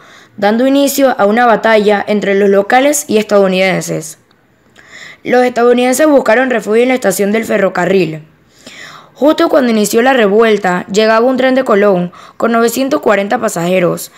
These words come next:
entre ellos un tren de Colón con novecientos diez pasajeros estadounidenses, que debían embarcarse ese mismo día a California. Todos buscaron refugio en la estación del ferrocarril.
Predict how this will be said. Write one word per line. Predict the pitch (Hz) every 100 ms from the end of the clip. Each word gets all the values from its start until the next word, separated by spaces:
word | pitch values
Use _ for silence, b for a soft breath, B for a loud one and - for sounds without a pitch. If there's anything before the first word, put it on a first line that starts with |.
| B B -
entre | 226 214 214 254
ellos | 254 196 185 -
un | 247
tren | 240 247
de | 262
Colón | 226 208 202 185 180 B -
con | 220
novecientos | 226 226 226 262 262 277
diez | 269 254
pasajeros | 262 262 202 196 214 240
estadounidenses, | 220 180 185 175 185 180 170 156 151 B B B B -
que | 220
debían | 233 233 269
embarcarse | 285 208 196 202 214 202 202 208
ese | 214
mismo | 247 277 277 262
día | 240
a | 262
California. | 220 180 165 196 165 151 143 135 _ B B B B B B _
Todos | - 285 330
buscaron | 294 - 226 254
refugio | 226 180 208 233
en | 247
la |
estación | 226 196 208 202
del | 226
ferrocarril. | 220 202 180 170 170 180 151 143